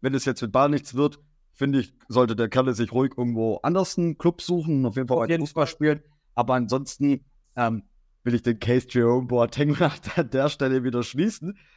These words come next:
Speaker 1: Du hast aber was anderes angesprochen. Findest du, Bayern hat den Transfer Sommer verbockt? Also klar, man hat Harry Kane geholt, alles schön und gut. Aber findest du,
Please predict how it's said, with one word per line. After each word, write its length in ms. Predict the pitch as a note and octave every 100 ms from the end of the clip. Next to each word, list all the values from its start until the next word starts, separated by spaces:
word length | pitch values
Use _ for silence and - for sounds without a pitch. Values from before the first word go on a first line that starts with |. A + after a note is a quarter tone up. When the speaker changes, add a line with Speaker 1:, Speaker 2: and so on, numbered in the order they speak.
| _
Speaker 1:
Du 100 | C#3+
hast 140 | E3+
aber 160 | A#3+ D#3+
was 120 | B2+
anderes 240 | D3+ A3 C3+
angesprochen. 480 | A#2 G#2+ A2+ G#2 G2
Findest 260 | F3+ -
du, 60 | F#3+
Bayern 340 | C#3+ D3+ F3
hat 180 | D3 -
den 100 | F#3
Transfer 540 | D#3 C#3 - C#3+ G3+ - _ _
Sommer 480 | - C#3+ E3 A3 A#3 _ _ _ _ _ _ -
verbockt? 580 | - C3+ D#3 C4+ - -
Also 180 | A#2+ B2
klar, 300 | C3 C#3+ -
man 120 | G2+
hat 120 | G#2
Harry 180 | A2 G2+
Kane 200 | C3+ E3+
geholt, 360 | C#3+ G2 F#2 -
alles 220 | G#2 G2+
schön 160 | B2 A#2
und 100 | G#2+
gut. 280 | E3 - -
Aber 340 | A2 A#2 A2 - _
findest 320 | D#3+ A#3+ -
du, 280 | C4+ C4 A#3+